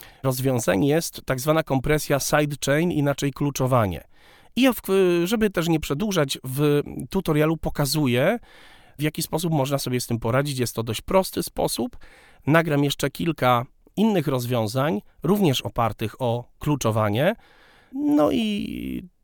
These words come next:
można sobie tak por-, po-, poradzić z tym, żeby ustawić kompresor, który jest wyposażony w funkcję kluczowania, który w odpowiedni sposób ustawiony sam będzie, wokal będzie sterował muzyką, czyli w momencie, kiedy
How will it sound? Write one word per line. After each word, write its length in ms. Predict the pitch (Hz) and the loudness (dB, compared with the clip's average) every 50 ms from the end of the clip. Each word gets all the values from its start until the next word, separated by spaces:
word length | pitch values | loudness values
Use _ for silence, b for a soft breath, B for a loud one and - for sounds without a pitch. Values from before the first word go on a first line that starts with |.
| _ _ | _ _
można 340 | - - 160 175 180 - 175 | -4 4 4 4 4 4 0
sobie 220 | - - 165 156 147 | -2 -2 -4 -4 -2
tak 180 | - 190 - | -2 -4 -4
por-, 200 | - 170 165 156 - _ | 0 0 0 0 -2 _
po-, 140 | - 156 - | -8 -8 -6
poradzić 600 | - - 156 147 147 156 156 156 156 156 143 - | -4 -2 0 2 4 4 2 2 0 -4 -4 -6
z 60 | - | -4
tym, 180 | - 151 151 143 | -2 -2 -2 0
żeby 280 | 143 147 143 143 143 139 - | 0 -2 -2 -2 -2 -4 -4
ustawić 580 | 139 123 - - 156 147 139 143 135 - - - | -6 -6 -2 0 0 0 0 -2 -4 -4 -8 -4
kompresor, 520 | - - 139 127 - 151 156 - - 139 135 | 2 2 2 2 2 -2 -2 0 -2 -4 -4
który 280 | - - 131 123 127 | -4 -4 -2 0 0
jest 360 | 117 123 165 196 - - - - - - | 2 2 2 2 2 0 -8 -12 -14 -10
wyposażony 640 | 90 92 85 - 80 - 90 85 87 87 85 82 | -10 -10 -8 -10 -8 -6 -6 -4 -4 -4 -6 -6
w 40 | 80 | -8
funkcję 360 | - - 87 85 - - 95 | -8 -10 -10 -10 -8 -10 -10
kluczowania, 580 | - - 104 113 - 127 139 175 185 202 220 247 B B B B B B B B B B B B | -10 -8 -10 -6 -4 -2 0 0 0 0 0 -2 B B B B B B B B B B B B
który 380 | - - 202 208 208 202 190 - _ _ _ _ _ _ _ _ - - | -8 -2 0 2 2 2 2 0 _ _ _ _ _ _ _ _ -12 -12
w 60 | - - - | -10 -4 -4
odpowiedni 720 | 156 185 - - - 139 135 147 170 214 190 165 135 107 | -4 -4 -4 -4 -4 -4 -2 0 0 0 0 0 -2 -4
sposób 480 | - - - - - - - 104 - - | -4 -6 -8 -8 -10 -8 -8 -10 -8 -8
ustawiony 640 | 156 - - - 160 147 175 175 190 220 247 262 - b b b b b b b b | -8 -8 -2 -2 -2 0 0 0 0 0 0 -2 -2 b b b b b b b b
sam 460 | - - - - - 185 180 170 175 - - - | -4 -2 0 2 4 4 4 4 2 -2 -6 -8
będzie, 540 | 107 117 135 143 143 135 147 139 131 143 - b b b b b b | -2 0 0 0 0 0 2 0 0 0 -2 b b b b b b
wokal 300 | - 185 196 - 208 185 | 0 0 2 4 2 4
będzie 260 | 165 170 160 151 151 | 4 2 2 2 0
sterował 460 | 139 - - 120 127 135 139 143 135 131 | -2 0 0 0 0 2 2 2 2 2
muzyką, 640 | 135 156 170 151 120 110 95 - - 71 - - - | 4 4 2 2 2 0 -4 -4 -6 -10 -10 -8 -8
czyli 360 | - - 143 147 151 151 151 b b b b b b | -4 -2 0 0 0 0 -2 b b b b b b
w 40 | |
momencie, 300 | 127 143 175 185 - - | 0 2 2 2 0 -4
kiedy 320 | 147 - 135 131 127 123 | -4 -4 -2 -2 -2 -4